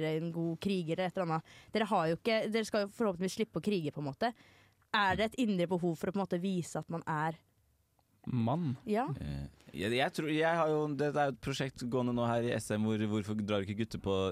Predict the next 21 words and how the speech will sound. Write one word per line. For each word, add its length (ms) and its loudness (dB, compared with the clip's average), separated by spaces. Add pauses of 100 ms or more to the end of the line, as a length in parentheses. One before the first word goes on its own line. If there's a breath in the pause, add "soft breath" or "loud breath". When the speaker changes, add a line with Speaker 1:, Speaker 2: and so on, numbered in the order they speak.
Speaker 3:
gruppetime?», 480 -2
for 80 -2
eksempel. 320 -2 (160 loud breath)
Speaker 1:
Ja. 160 0
Speaker 3:
Jeg 240 2
tror 220 0
det 100 4
handler 240 0
om 140 2
at 180 -6
gutter 560 0 (320 loud breath)
ikke 320 -4
vil 300 0 (100)
drive 160 0
og 60 -6
trene 320 0
ved 100 -2
siden 160 0
av 80 0
hverandre, 240 0
fordi 300 -4